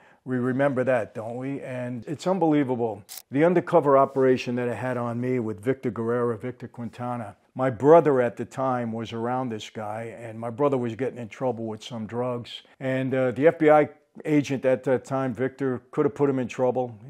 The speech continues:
You know, my brother was doing some bad things. Instead, he came to me, and he told me, you know, and, he, and again, I didn't know he was an undercover agent, obviously, but he told me.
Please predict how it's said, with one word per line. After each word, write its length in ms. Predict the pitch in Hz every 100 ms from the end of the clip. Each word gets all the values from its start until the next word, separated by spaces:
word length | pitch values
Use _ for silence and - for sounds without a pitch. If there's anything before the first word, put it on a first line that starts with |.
| 135 185
You 120 | 131
know, 160 | 131
my 120 | 123 120
brother 280 | 120 127
was 140 | 123 107
doing 220 | 127 123
some 220 | - 120
bad 300 | 98 123 120
things. 280 | 131 127 117
Instead, 440 | - - - 180
he 120 | 135 151
came 380 | - 175 202
to 140 | 202 113
me, 300 | 80 - _ _ -
and 100 | 127
he 60 |
told 400 | - - 185 175
me, 260 | 92 - _ _ -
you 120 | 127
know, 280 | 147 156 127
and, 500 | - 127 123 120 110
he, 180 | 113 120 -
and 320 | 156 139 104 123
again, 500 | 139 151 170 101 107
I 100 | 131
didn't 140 | 147
know 140 | 143 139
he 60 |
was 120 | 120 131
an 80 |
undercover 520 | 127 120 - 165 147 107
agent, 280 | 107 110
obviously, 480 | 104 110 120 - 135
but 160 | 113 123
he 140 | 135
told 340 | 139 208 214 120
me. 220 | 80